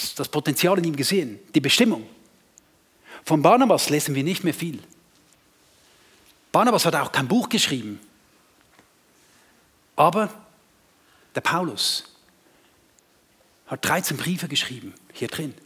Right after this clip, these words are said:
Der Markus hat ein Evangelium geschrieben, hier drin. Ich habe mir überlegt,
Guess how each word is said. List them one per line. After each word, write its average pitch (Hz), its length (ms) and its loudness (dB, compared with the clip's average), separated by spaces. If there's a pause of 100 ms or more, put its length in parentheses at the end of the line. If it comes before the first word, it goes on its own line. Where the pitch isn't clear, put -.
(1200)
Der 117 100 -4
Markus - 680 -2 (580)
hat 135 140 -4
ein 139 60 -8
Evangelium 160 500 -2
geschrieben, 110 400 -6
hier 117 140 -6
drin. 151 280 -6 (1500)
Ich - 120 -2
habe 180 100 2
mir 190 80 -2
überlegt, 156 600 -2